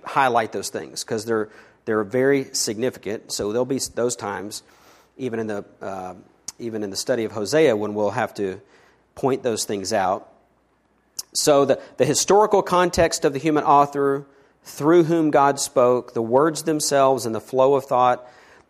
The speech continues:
And then we do that in light of what we call progressive revelation,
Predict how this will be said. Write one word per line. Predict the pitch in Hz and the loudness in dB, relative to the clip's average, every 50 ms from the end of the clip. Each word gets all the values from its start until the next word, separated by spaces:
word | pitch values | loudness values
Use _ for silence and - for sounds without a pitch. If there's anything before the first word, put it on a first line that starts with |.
| _ - | _ -2
And | 156 147 151 | 0 0 2
then | 147 175 175 165 | 2 0 0 0
we | 160 160 | 0 -2
do | 147 - 226 262 | -2 -4 -4 0
that | 226 202 175 160 - - | 2 2 2 0 0 -2
in | 170 156 151 143 | -2 -2 0 0
light | 143 147 156 170 185 190 180 - | 0 0 2 2 2 0 -2 -2
of | - 147 131 127 | -2 -2 0 0
what | 139 151 - 147 | 0 -2 -2 -2
we | 147 139 | -4 -8
call | 135 - - - 151 143 139 | -8 -8 -4 0 2 2 2
progressive | 135 - - 139 110 104 120 127 135 131 - 143 127 113 | 2 0 -4 -6 -2 0 0 0 2 0 -2 -4 -4 0
revelation, | 120 120 113 113 107 110 107 110 104 - - - - | 0 0 0 0 -2 -4 -4 -4 -6 -8 -12 -16 -18